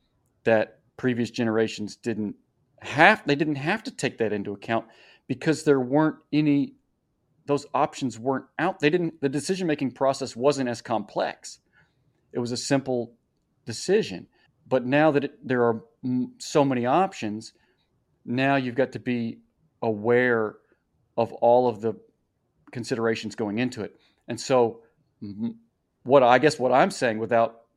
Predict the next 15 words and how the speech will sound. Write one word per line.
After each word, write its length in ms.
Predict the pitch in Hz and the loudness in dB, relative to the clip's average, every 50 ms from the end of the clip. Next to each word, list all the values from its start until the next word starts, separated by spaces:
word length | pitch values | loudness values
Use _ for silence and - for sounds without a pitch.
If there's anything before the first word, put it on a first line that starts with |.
| _ _ _ - | _ _ _ -10
having 260 | - 127 131 120 113 | -4 -4 -2 -2 -4
thought 320 | 110 - - 120 117 113 - | -4 0 2 2 2 2 0
this 200 | - 113 - - | -6 -10 -10 -8
through 500 | - - 147 190 202 156 113 104 101 - _ _ _ _ _ _ _ _ _ _ - | -6 -2 0 2 2 2 0 -2 -6 -12 _ _ _ _ _ _ _ _ _ _ -8
is 160 | 127 113 - | -8 -6 -2
that 420 | 123 123 117 117 113 - - _ _ _ _ _ _ _ - | 0 2 2 2 0 -2 -6 _ _ _ _ _ _ _ -4
I've 240 | 120 123 139 156 139 | 0 2 2 2 2
got 220 | 151 143 135 - | 2 -2 -2 -4
to 60 | - - _ _ _ _ - | -10 -20 _ _ _ _ -8
help 280 | 117 131 127 - - | -4 -4 -4 -4 -4
my 300 | 120 120 127 131 139 143 | -4 -2 0 2 2 2
kids 600 | 143 143 - - 107 98 95 87 - - - - _ _ _ _ _ _ _ _ - | 2 0 -4 -6 -6 -6 -8 -10 -14 -20 -20 -20 _ _ _ _ _ _ _ _ -4
even 540 | 147 165 160 127 139 123 117 113 113 - - - | -2 -2 -2 -2 -2 -2 -2 -2 -4 -6 -8 -10
more 460 | 117 120 120 127 135 151 175 180 151 | -8 -4 -2 0 2 2 2 2 0
so 520 | - - - 117 104 92 92 92 92 - | -4 -6 -6 -4 -4 -4 -6 -8 -12 -16